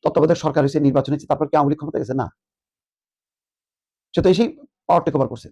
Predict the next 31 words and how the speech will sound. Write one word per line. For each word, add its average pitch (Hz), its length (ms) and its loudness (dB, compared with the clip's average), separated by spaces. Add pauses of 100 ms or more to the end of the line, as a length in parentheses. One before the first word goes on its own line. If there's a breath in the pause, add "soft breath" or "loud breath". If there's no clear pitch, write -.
(120)
আওয়ামী 170 160 4
লীগের 180 180 2
অধীনেই 156 240 0
নির্বাচনটা 104 340 -6
হয়েছে, - 160 -12 (160)
হয়েছে 165 200 0
না? 311 40 -2 (1040)
সরকারে 156 280 2
কে 147 100 2
ছিল? 127 120 0
আওয়ামী 135 160 2
লীগ - 120 -6
ছিল, - 80 -12 (1080)
দলীয় 180 220 6
সরকারের 170 220 2
অধীনে 151 220 2
নির্বাচন 107 260 -6
হয়েছে। - 140 -18 (1600)
তো - 100 0
সুতরাং 180 260 4 (680)
সব 143 180 -2 (140)
এক - 120 -6
কাঠিতে 117 220 -4 (100)
মাপা 104 200 -4
যাবে 95 180 -10
না। - 40 -20 (800)
এটার 151 200 2 (280)
একটা 117 180 -4
ভিন্ন 143 140 0 (100)
মাত্রার 110 280 0
নির্বাচন, 135 300 0